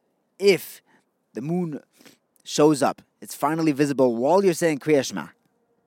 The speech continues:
If it's such a limited time opening for Kiddush Levana,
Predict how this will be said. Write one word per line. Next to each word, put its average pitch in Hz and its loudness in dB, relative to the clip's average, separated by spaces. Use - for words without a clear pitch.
If 87 -18
it's 107 -14
such 170 -6
a 139 0
limited 143 -2
time 151 -4
opening 117 2
for 147 -2
Kiddush 135 -6
Levana, 101 -4